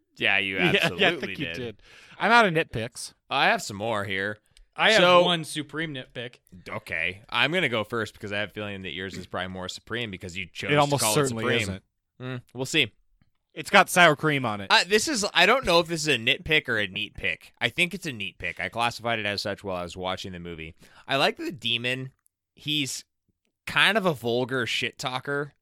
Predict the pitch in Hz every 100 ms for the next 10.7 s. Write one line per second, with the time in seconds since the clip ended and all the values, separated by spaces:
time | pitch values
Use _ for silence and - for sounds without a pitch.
0 | - 135 123 110 123 156 110 120 87 87
1 | 98 120 139 _ 123 123 139 143 147 -
2 | 135 - 139 123 - - 143 - - 151
3 | 143 165 - 359 311 208 190 175 214 214
4 | 185 196 214 240 - 190 175 - 160 -
5 | 143 143 - - 180 202 294 247 294 151
6 | 110 160 - 220 262 226 240 190 175 185
7 | 180 151 160 - 147 123 117 135 - -
8 | _ - - - - 165 - 135 - 135
9 | 117 117 151 - - - 190 247 190 139
10 | 131 160 180 143 175 311